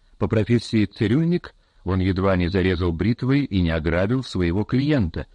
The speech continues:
выигравшего накануне крупный куш. Эта назидательная история отзывалась мелодрамой, но вступление к ней представляло незаурядный интерес.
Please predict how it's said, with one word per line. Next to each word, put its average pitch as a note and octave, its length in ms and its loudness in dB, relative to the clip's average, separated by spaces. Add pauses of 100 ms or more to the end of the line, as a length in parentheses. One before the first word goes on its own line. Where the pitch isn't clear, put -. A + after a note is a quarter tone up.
(180)
выигравшего F#2 640 0
накануне F#2 460 0
крупный F2 520 -4
куш. - 400 -16 (1400)
Эта G#2+ 240 2
назидательная G#2+ 720 2
история F#2 680 -2 (480)
отзывалась G#2+ 680 0
мелодрамой, G2 640 0 (1080)
но F#2+ 260 2
вступление A2 640 0
к - 80 -12
ней G#2 220 2
представляло G2 560 0
незаурядный F#2+ 800 0
интерес. G#2 580 -4